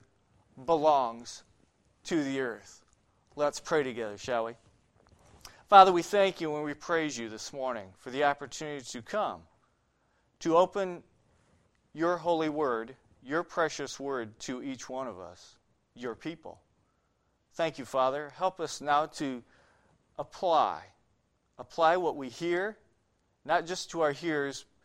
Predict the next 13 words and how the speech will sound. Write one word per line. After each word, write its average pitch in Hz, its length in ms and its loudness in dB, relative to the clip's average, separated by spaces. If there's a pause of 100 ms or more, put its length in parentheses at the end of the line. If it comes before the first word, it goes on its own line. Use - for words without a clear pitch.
(580)
in 151 140 -8
hearing 165 340 -2
only, 156 300 0
but, 113 240 -10
Lord, 156 340 0
that 131 140 0
it'll 123 160 -2
go 127 220 -4 (100)
right 143 480 -2
straight - 580 -8
to - 140 -12
our 110 120 -6
hearts. - 600 -10